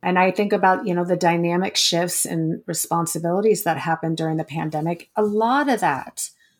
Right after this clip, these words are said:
fell on parents, but specifically, you know, according to U S Census data, more often than not, it was falling on the mothers more so than the fathers.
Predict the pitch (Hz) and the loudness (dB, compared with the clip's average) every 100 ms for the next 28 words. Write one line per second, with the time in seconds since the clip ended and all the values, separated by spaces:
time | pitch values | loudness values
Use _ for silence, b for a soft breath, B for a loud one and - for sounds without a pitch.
0 | _ - 208 185 180 175 - 175 165 160 | _ -2 0 2 0 0 -4 -2 0 -2
1 | 160 - - b b - 196 - - _ | -4 -8 -10 b b 0 0 0 -10 _
2 | - - - - 214 - 311 320 233 190 | -6 -4 -2 0 2 4 2 4 0 2
3 | 156 156 170 196 175 170 175 - 220 220 | 0 0 0 0 0 0 -2 -8 -2 0
4 | 226 220 208 202 202 - 180 - 226 - | 2 2 2 0 -2 -2 -4 -4 -6 0
5 | 240 254 311 302 - _ _ _ _ _ | 0 2 2 0 -6 _ _ _ _ _
6 | _ _ - 185 208 220 254 190 190 208 | _ _ -8 -2 2 2 2 2 0 -2
7 | 190 180 185 - 175 - 175 185 202 202 | -4 -2 -2 -2 -4 -4 -2 -2 0 0
8 | 214 214 196 185 - - - - - _ | 2 2 2 0 -2 -4 -4 -6 -8 _
9 | - 185 185 180 175 - 170 - - 82 | -2 0 2 0 0 2 0 2 2 2
10 | - - - - | -2 -6 -8 -8